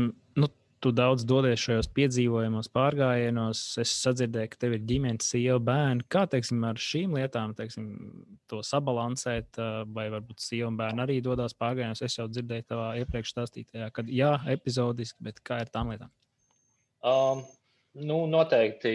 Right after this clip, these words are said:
Speaker 2: ģimenes dzīvē tas, ā, es teiktu, varbūt nenāk par labu, bet, um, nu, tā mana recepte, es visos jaunajos braucienos ņemu sievu līdzi.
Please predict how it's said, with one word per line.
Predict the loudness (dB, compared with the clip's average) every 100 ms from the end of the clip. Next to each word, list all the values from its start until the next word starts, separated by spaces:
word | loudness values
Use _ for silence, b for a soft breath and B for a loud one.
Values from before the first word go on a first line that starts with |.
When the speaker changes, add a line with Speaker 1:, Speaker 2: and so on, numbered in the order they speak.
| 0
Speaker 2:
ģimenes | -2 -2 -2 -4 -4
dzīvē | -2 2 2 0
tas, | -4 -10 -8
ā, | -4 -2 -4 -8 -16
es | -8
teiktu, | -4 -4 -4
varbūt | -6 -8 -6
nenāk | -2 0 2 0 -2
par | -4
labu, | 2 4 4 0 -6
bet, | -6 -6 _
um, | -14 -14 -16 _ _
nu, | -12 2
tā | 2
mana | 4 2 4 4
recepte, | 4 2 0 -2 -4 -4 -4 -6 _ _ _ _ _ _ -12
es | -10 -10 -2
visos | 0 2 2 0 2
jaunajos | 2 2 0 -2 -4 -6
braucienos | -2 -2 -2 -6 -8 -12 -14
ņemu | -10 -10 -10
sievu | -6 -2 -2 -2
līdzi. | -2 -4 -6